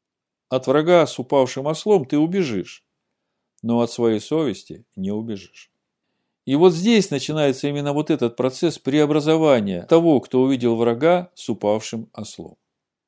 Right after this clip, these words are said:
То есть проблема не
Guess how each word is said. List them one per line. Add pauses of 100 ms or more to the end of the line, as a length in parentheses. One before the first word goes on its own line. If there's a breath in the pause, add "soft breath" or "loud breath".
(1500)
То
есть
проблема (100)
не